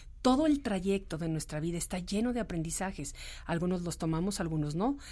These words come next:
Algunos nos hacen mejores personas, algunos nos dejan estancados y tenemos que volver a tomar la lección, porque lo que, de lo que se trata nuestro paso por este maravilloso plano de luz llamado Tierra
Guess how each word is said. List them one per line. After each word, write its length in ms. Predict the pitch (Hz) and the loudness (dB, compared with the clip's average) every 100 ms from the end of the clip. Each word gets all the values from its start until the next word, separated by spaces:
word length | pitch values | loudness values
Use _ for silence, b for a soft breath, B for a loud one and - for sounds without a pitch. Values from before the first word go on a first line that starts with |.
| B | B
Algunos 300 | 175 180 190 | 0 4 6
nos 160 | 185 170 | 4 4
hacen 240 | 165 175 | 2 2
mejores 380 | 160 165 165 151 | 2 2 -2 -2
personas, 480 | 143 - 170 185 196 | -2 -2 0 0 0
algunos 320 | 160 170 170 | 0 2 2
nos 160 | 165 156 | 2 0
dejan 240 | 156 156 | 0 0
estancados 520 | - 147 202 240 254 - | 0 0 4 6 6 6
y 140 | 285 | 8
tenemos 340 | 233 233 294 - | 8 8 8 6
que 80 | |
volver 220 | 175 165 165 | 4 4 2
a 80 | |
tomar 240 | 156 151 156 | 2 2 2
la 80 | 143 | 0
lección, 400 | 131 - 131 127 B B B - | 0 -2 -4 -6 B B B -4
porque 260 | 170 165 | -2 0
lo 160 | 165 156 | -2 -4
que, 280 | 147 143 - | -6 -6 -6
de 140 | 170 147 | -2 -2
lo 120 | 151 | -2
que 100 | 139 | -4
se 120 | 151 | -4
trata 480 | - 202 214 165 135 B B B | 2 4 4 2 -4 B B B
nuestro 440 | 180 170 - 170 156 | 0 2 2 -2 0
paso 400 | 190 175 - 156 | 0 2 0 -2
por 140 | 175 | -2
este 220 | 175 - | -2 0
maravilloso 760 | 185 170 165 160 160 185 - 202 | 0 2 0 0 0 -2 -2 -2
plano 320 | 196 180 180 | 0 2 0
de 80 | 175 | 0
luz 220 | 165 151 | -2 0
llamado 320 | 160 165 160 | 0 0 -2
Tierra 440 | - 180 190 180 | -4 -2 -2 -2